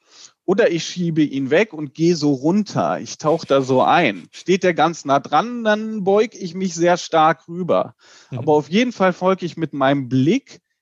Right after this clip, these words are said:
Speaker 1: diesem Bildschirm auf irgendeine Weise und verändere dadurch massiv meine Haltung. Und ich glaub, jeder, der mal längere Zeit nur mit einem Laptop gearbeitet hat, der kennt das selber. Und da glaub ich, dass längere Zeit meist schon so nach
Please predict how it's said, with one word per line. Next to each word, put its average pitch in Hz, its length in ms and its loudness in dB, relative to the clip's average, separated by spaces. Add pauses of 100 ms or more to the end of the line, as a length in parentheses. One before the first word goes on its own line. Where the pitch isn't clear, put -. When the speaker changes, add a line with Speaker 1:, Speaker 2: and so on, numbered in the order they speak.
(120)
Speaker 1:
diesem 165 240 -2
Bildschirm 202 540 0 (720)
auf 165 180 -2
irgendeine 170 560 0
Weise 185 320 2
und 165 160 -12
verändere 175 540 0
dadurch 151 420 0
massiv 139 600 -6 (360)
meine 127 380 0
Haltung. 107 560 -2 (380)
Und 143 100 -4
ich 131 100 -6
glaub, 156 220 0
jeder, 196 260 2
der 165 200 2
mal 143 140 2
längere 170 380 0
Zeit 165 360 0
nur 165 180 -8
mit 156 180 -2
einem 131 160 -6
Laptop 147 420 -4
gearbeitet 175 760 0
hat, 160 260 -2 (380)
der 135 120 2
kennt 165 320 -4
das 127 200 -2
selber. 202 640 2 (440)
Und 147 220 -2
da 143 100 6
glaub 151 340 2
ich, 175 120 -4
dass 135 180 -2
längere 156 400 2
Zeit 139 340 0
meist 156 260 2
schon 151 200 -4
so 135 140 -4
nach 131 240 2